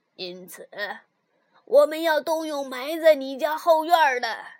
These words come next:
那箱财宝。”“财宝！”海盗们跟着重复了一遍。他们这么哇啦哇啦大喊大叫，可把我的吃奶的小妹妹吵醒了，没把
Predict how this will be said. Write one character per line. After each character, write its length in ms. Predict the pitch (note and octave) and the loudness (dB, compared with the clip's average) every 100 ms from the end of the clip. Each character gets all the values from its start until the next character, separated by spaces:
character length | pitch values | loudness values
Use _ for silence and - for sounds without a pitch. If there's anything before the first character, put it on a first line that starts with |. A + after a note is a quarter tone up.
| _ | _
那 280 | - G#3+ G#3 | -12 -10 -8
箱 300 | G#3+ A3+ A#3 | -4 -4 -4
财 420 | A#3 G#3 C4 F4+ F#4 | -4 0 2 0 0
宝。 720 | C4+ F#3 - G#3 A3 C4 - _ _ _ _ _ _ - | -4 -6 -8 -2 0 0 -2 _ _ _ _ _ _ -6
”“财 320 | D#4 F4 G4+ | 2 4 6
宝！” 840 | F#4+ G4+ G4+ G4+ G#4 G#4 F#4+ A#3 _ _ _ _ _ _ _ _ | 8 8 8 6 4 4 2 0 _ _ _ _ _ _ _ _
海 240 | - F4+ | -14 -14
盗 260 | F4 G#4 G4 | -8 -4 -4
们 140 | F4+ - _ | -6 -12 _
跟 160 | G#4 G#4 | -10 -8
着 120 | F#4+ | -10
重 260 | - D#4+ G4+ | -10 -12 -10
复 140 | - C#4 | -8 -6
了 80 | |
一 180 | B3 A3+ | -6 -8
遍。 320 | A3 B3+ F#3+ _ _ _ _ _ _ _ | -8 -6 -6 _ _ _ _ _ _ _
他 180 | - - | -20 -18
们 160 | E3 E3 | -18 -16
这 100 | A3+ | -16
么 180 | F#3+ F#3 | -16 -14
哇 180 | D4 | -10
啦 260 | F4 F#4 F#4 | -8 -4 -2
哇 180 | F#4 F4 | 0 0
啦 220 | F4 E4+ | 0 -2
大 480 | - _ - B4+ G#4+ | -6 _ -12 -6 -6
喊 220 | D#4 C4 | -6 -8
大 220 | D4+ D4 | -8 -8
叫， 320 | C4+ D#4 C4 _ _ _ _ _ | -4 -2 -2 _ _ _ _ _
可 160 | - C#4 | -10 -10
把 200 | C4 C#4+ | -10 -8
我 200 | D4 C4+ | -4 -2
的 200 | C4 C4+ - | -2 -6 -16
吃 180 | - G4+ | -12 -10
奶 260 | G4 D#4+ C#4+ | -8 -8 -8
的 120 | F4 | -6
小 240 | F4+ D#4+ | -2 -2
妹 260 | E4 G4+ G4+ | -2 -6 -4
妹 160 | F#4 | -6
吵 320 | E4 D#4 C#4+ E4 | -6 -4 -4 -4
醒 260 | D#4 C#4 | -8 -10
了， 280 | B3 C#4 - _ _ _ _ _ _ _ | -4 -4 -6 _ _ _ _ _ _ _
没 140 | - F4+ | -10 -8
把 160 | B4+ | -6